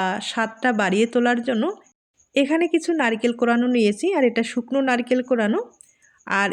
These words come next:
এই নারকেল কোরানোটা খেতে কিন্তু ভীষণ ভালো লাগে। আর এই নারকেল কোরানোটা যে কোনো মুদির দোকানে আপনারা পেয়ে যেতে পারেন। দেখতেই পারছেন কতটা সুন্দর হয়েছে এবং কতটা লোভনীয় হয়েছে। এবার একটা পিঠা আমি ভেঙে আপনাদের দেখিয়ে দিচ্ছি।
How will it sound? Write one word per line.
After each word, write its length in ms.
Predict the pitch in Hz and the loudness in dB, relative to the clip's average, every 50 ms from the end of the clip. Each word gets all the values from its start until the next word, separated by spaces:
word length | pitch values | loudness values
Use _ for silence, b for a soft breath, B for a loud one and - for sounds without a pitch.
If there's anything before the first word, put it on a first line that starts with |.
| - | 0
এই 140 | - 214 269 277 | 0 0 2 2
নারকেল 340 | 285 277 285 277 320 320 | 2 2 2 2 0 -2
কোরানোটা 460 | 320 320 320 311 302 311 311 311 320 311 | 0 0 0 0 0 -2 -2 -2 -2 -4
খেতে 300 | 311 - 247 220 226 277 | -2 -2 -2 0 0 -2
কিন্তু 240 | 269 262 269 269 285 262 | -2 -2 -4 -2 -2 0
ভীষণ 380 | 226 214 220 214 - 247 269 269 262 | 2 2 0 2 0 0 0 0 0
ভালো 220 | 240 233 240 233 240 | 0 0 2 2 2
লাগে। 280 | 226 202 202 247 370 480 - - _ _ _ - _ | 2 2 0 0 -2 -4 -6 -12 _ _ _ -8 _
আর 200 | 208 208 214 214 208 - | 0 2 2 2 0 0
এই 120 | 220 285 294 | 0 0 2
নারকেল 360 | 285 277 269 277 277 320 330 | 2 2 0 2 2 0 -2
কোরানোটা 520 | 320 - 339 330 330 330 370 359 - 269 277 370 | 0 0 0 2 2 2 0 0 0 2 2 2
যে 180 | 330 - 277 285 285 | 2 2 2 0 2
কোনো 200 | 294 285 285 302 | 0 -2 -2 -2
মুদির 340 | 285 254 254 247 233 262 226 233 | 0 0 0 0 0 0 0 2
দোকানে 320 | 277 277 - 285 269 285 285 | 0 2 2 0 0 0 -2
আপনারা 260 | 277 - 294 277 285 277 - | -2 -2 -2 -2 -2 0 2
পেয়ে 200 | 254 240 233 226 | 4 4 4 4
যেতে 240 | 226 240 233 247 254 | 2 2 2 2 0
পারেন। 280 | 247 254 220 202 294 427 - - b b b b b b b b b - | 2 2 2 2 2 0 -2 -6 b b b b b b b b b -2
দেখতেই 400 | 214 285 302 302 - 349 359 349 349 | 0 2 2 2 2 2 2 4 2
পারছেন 260 | 311 269 - 381 427 - - _ - | 0 2 0 -2 -4 -4 -8 _ -2
কতটা 400 | 269 262 262 262 302 - - 311 | 0 0 0 0 -2 0 0 -2
সুন্দর 380 | 294 - - 302 294 285 302 294 | -2 -2 -4 -4 -2 2 2 4
হয়েছে 320 | 277 285 285 285 285 - 403 392 | 4 4 4 2 0 -2 -2 0
এবং 160 | 269 254 262 262 - | 0 0 -2 -2 0
কতটা 380 | - 226 220 - 220 214 294 349 440 - - | 0 0 0 0 -2 0 0 0 0 0 0
লোভনীয় 540 | 247 233 226 220 202 214 202 202 202 196 196 | 2 4 4 4 4 2 2 4 2 2 2
হয়েছে। 380 | 202 196 190 185 190 - 196 190 - - _ _ _ _ _ _ _ _ _ - | 2 0 0 0 -2 -2 -4 -6 -6 -8 _ _ _ _ _ _ _ _ _ 0
এবার 280 | 269 294 269 262 311 381 - - | 2 4 4 4 2 2 0 -2
একটা 260 | - 247 247 - 330 320 | -2 -2 0 0 -2 0
পিঠা 260 | 320 330 320 311 320 330 | 0 0 -2 -2 -4 -4
আমি 160 | 320 302 330 359 | -4 -2 -2 -2
ভেঙে 320 | 330 262 247 247 240 254 269 | 2 2 2 2 4 4 2
আপনাদের 360 | 262 254 254 269 247 247 262 220 208 | 2 2 0 -4 0 0 0 2 2
দেখিয়ে 340 | 220 202 202 - 233 233 | 2 2 2 0 -2 0
দিচ্ছি। 360 | 214 233 233 233 - - - | 0 0 -2 -2 -4 -6 -6